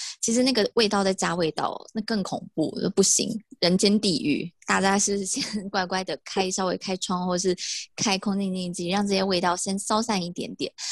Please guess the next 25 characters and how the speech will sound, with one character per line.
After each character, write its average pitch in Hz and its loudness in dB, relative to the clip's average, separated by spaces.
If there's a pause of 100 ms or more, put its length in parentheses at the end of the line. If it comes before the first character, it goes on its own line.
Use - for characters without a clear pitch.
(180)
那 330 4
厕 277 4
所 156 0
呢， 160 -2 (480)
有 180 8
一 262 6
个 320 2
蛮 208 0
好 220 -2
用， 208 -2
其 247 -2
实 262 -6
现 302 -4
在 285 -2
很 170 -6
多 180 0
厕 - -2
所 147 -4
是 190 -4
那 202 -2
种 180 -6
低 247 2
马 170 2
桶 - -8
的 - -2